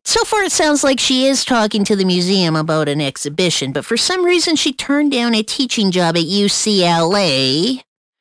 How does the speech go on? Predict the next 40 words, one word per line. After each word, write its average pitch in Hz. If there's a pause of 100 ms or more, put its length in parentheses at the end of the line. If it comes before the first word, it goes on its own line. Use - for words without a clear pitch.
(200)
which -
would 110
have -
required 294
her 311
to 330
move 330
to 302
Los 302
Angeles 190
so -
that 175
Iguana 180
could 190
live 196
happily 196
ever 202
after. 190 (1700)
Iguana 339
gonna 294
have 277
to 247
phone 240
U 190
C 196
L 180
A 175
on 175
Monday 170
morning 165
and 190
clear 254
up 208
this -
little 165
misunderstanding, 147
you 143
know, 135
namely 139
the 135